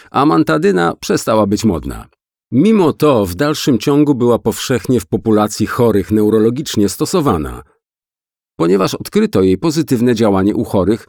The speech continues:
z objawami Parkinsona czy pacjentów ze stwardnieniem rozsianym.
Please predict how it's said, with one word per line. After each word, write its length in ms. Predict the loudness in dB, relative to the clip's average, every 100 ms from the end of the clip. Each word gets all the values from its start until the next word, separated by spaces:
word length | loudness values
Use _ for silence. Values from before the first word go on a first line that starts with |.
| -20 -20 -6
z 120 | -2
objawami 500 | 0 0 2 0 0
Parkinsona 800 | -2 -4 -2 -4 -2 -2 -2 -2
czy 220 | -6 -6 -10 _ -6
pacjentów 600 | -4 0 2 2 0 -2
ze 100 | -4
stwardnieniem 680 | -4 -4 -2 0 0 0 0
rozsianym. 640 | -2 -2 -2 -2 -6